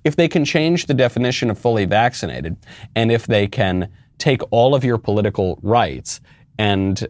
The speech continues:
uh, and have them all depend upon whether or not you're fully vaccinated, then it's never going away. And I think people are beginning to wake up and get that.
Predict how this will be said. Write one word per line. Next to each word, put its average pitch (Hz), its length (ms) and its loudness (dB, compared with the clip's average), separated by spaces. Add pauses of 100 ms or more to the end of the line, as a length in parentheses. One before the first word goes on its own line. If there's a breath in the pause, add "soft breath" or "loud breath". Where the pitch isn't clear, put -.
(140)
uh, 87 240 -8 (320)
and 98 280 -4 (120)
have 120 160 0
them 110 120 0
all 110 220 2
depend 110 320 -2
upon 92 240 -2
whether 95 240 0
or 92 60 -2
not 95 160 -4
you're 95 100 -6
fully 95 240 -4
vaccinated, 104 640 -4 (240 loud breath)
then 139 140 2
it's 131 120 -4
never 120 300 2
going 101 260 0
away. 87 380 -4 (720)
And 107 80 -4
I 98 60 0
think 190 400 -2
people 131 260 0
are 107 60 2
beginning 92 360 -2
to - 100 -8
wake 85 220 -4
up - 140 -4
and 80 140 -6
get 76 180 -8
that. - 220 -12